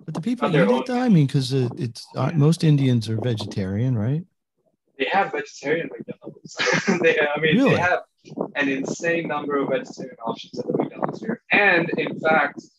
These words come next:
Speaker 2: I would argue that the Indian McDonald's has better quality than American McDonald's because I've had the chance to taste both of them.
Speaker 1: Hmm.
Speaker 2: And, uh, yeah, McDonald's internationally performs a lot better quality-wise than it does in America.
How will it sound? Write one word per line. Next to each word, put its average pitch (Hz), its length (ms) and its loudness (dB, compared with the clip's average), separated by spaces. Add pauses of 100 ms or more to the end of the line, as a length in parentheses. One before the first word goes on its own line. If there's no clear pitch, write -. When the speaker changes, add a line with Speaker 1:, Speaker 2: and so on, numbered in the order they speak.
(360)
Speaker 2:
I 165 120 4
would 190 140 6
argue 147 440 4
that 139 120 -6
the 143 80 -4
Indian 160 360 -4
McDonald's 131 600 -2 (200)
has 127 240 -4 (140)
better 151 220 -2
quality 135 480 -4
than - 80 -18 (200)
American - 220 -14
McDonald's - 460 -16
because 131 120 -6
I've 143 140 -4
had 147 80 -8
the 135 40 -4
chance 139 300 -6
to 135 80 -12
taste - 380 -4
both 127 220 4
of 165 100 -6
them. 208 200 0 (460)
Speaker 1:
Hmm. 175 180 4 (320)
Speaker 2:
And, - 160 -4
uh, 113 360 -4 (180)
yeah, 147 220 2
McDonald's 165 520 4
internationally 165 840 0
performs 143 420 -4
a 135 60 2
lot 131 320 2
better 135 380 0
quality-wise 123 800 -4
than - 140 -10
it - 140 -6
does - 280 -10
in - 120 -10
America. - 360 -10